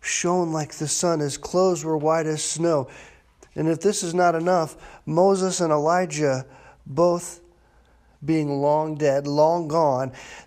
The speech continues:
their heavenly bodies also show up and they appear and they're talking with Jesus. Peter, James, and John are amazed at what they're seeing, and Peter, without really thinking it through,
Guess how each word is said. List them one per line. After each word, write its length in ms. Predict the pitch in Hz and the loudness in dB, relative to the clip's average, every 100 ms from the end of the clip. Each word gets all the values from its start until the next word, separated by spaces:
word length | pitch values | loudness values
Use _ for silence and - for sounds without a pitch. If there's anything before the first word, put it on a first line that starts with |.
| - | -4
their 220 | 143 151 | 0 0
heavenly 440 | 165 185 175 175 | 0 -2 -2 -4
bodies 560 | 151 156 170 160 147 - - - - | 0 0 0 -2 -4 -8 -12 -10 0
also 420 | 180 190 - 165 | 2 2 0 -2
show 380 | 160 - 160 165 | -2 -2 0 2
up 240 | 165 160 | 0 -2
and 160 | 156 156 | -4 -2
they 100 | 160 135 - | -4 -8 -8
appear 640 | 139 - - 214 180 156 - - | -8 -8 -4 0 0 -2 -8 -10
and 120 | 147 | -4
they're 120 | 147 | -4
talking 580 | 147 180 185 185 156 147 | -2 0 0 0 -4 -2
with 180 | 147 139 | -4 -4
Jesus. 600 | - 175 139 110 117 - - _ _ - - - _ | -6 -6 -6 -8 -8 -10 -14 _ _ -20 -20 -20 _
Peter, 220 | 226 220 | 0 0
James, 340 | 180 196 185 175 | 2 0 0 -2
and 140 | 170 | -2
John 420 | 160 185 175 160 - - - | 2 2 2 0 -6 -14 -2
are 180 | 156 160 | 2 2
amazed 480 | 160 180 202 190 | 2 2 2 0
at 80 | 160 | -2
what 160 | 156 165 | -2 -2
they're 120 | 156 | -4
seeing, 380 | 143 196 180 170 | -2 0 2 0
and 180 | 156 156 | -4 -4
Peter, 340 | - 233 190 | 0 2 2
without 420 | 170 175 196 165 | 0 2 0 2
really 280 | 180 214 180 | 0 0 0
thinking 340 | 165 185 175 | 0 -2 -2
it 120 | 156 143 | -4 -6
through, 400 | - 208 170 | -4 -2 -2